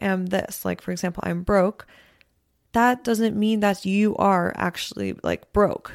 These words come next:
Yes, the truth is maybe you don't have as much money in your bank account right now as you need, but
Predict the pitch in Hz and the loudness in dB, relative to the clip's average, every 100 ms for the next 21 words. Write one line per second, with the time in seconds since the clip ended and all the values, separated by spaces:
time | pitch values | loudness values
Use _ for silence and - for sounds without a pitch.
0 | - 214 240 - - - - 214 208 - | -4 4 6 6 0 -8 -4 -2 -2 -2
1 | 240 226 - 240 220 214 226 220 220 214 | -2 0 2 2 2 2 0 2 2 2
2 | 214 202 196 190 196 202 202 190 185 185 | 0 0 -2 -4 -4 -2 -4 -4 -4 -4
3 | 175 202 180 180 180 175 175 175 - 175 | -6 -8 -6 -4 -4 -4 -4 -4 -4 -6
4 | 175 175 185 214 196 254 - - - _ | -4 -4 -2 -2 -2 -4 -8 -20 -20 _
5 | _ - 240 208 240 - - | _ -4 0 2 2 -2 -8